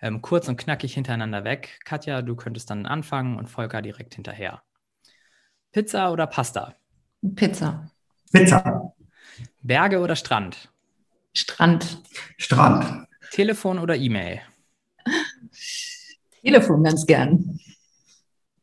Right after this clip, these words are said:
Speaker 3: E-Mail.
Speaker 1: Flugzeug oder Bahn?
Speaker 2: Bahn.
Speaker 3: Flugzeug.
Speaker 1: Hemd oder Hoodie?
Speaker 2: Ah, ich mit Hemd.
Speaker 3: Hoodie.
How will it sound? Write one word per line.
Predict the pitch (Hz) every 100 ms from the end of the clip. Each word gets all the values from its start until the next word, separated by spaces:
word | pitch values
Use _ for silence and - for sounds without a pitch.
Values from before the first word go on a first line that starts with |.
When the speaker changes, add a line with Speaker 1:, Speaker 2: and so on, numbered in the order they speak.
| - - -
Speaker 3:
E-Mail. | - 151 123 - - - - - - - -
Speaker 1:
Flugzeug | - - 147 190 214 - 180 -
oder | 165
Bahn? | 143 127 98 95 101 _ _ _ _ _ _ _ - - - _ _ _ _
Speaker 2:
Bahn. | 247 269 277 285 285 -
Speaker 3:
Flugzeug. | - - - - - - - - 196 196 - 147 123 123 - 196 160 - 240 247 - -
Speaker 1:
Hemd | - 175 -
oder | 170 160
Hoodie? | 151 147 110 101 101 - _ _ _ _ _ _ _ 254 _ _ _ _ _ _ _ _ _ _ _
Speaker 2:
Ah, | 185 -
ich | 214 -
mit | 226 214
Hemd. | 202 170 - -
Speaker 3:
Hoodie. | 311 147 139 -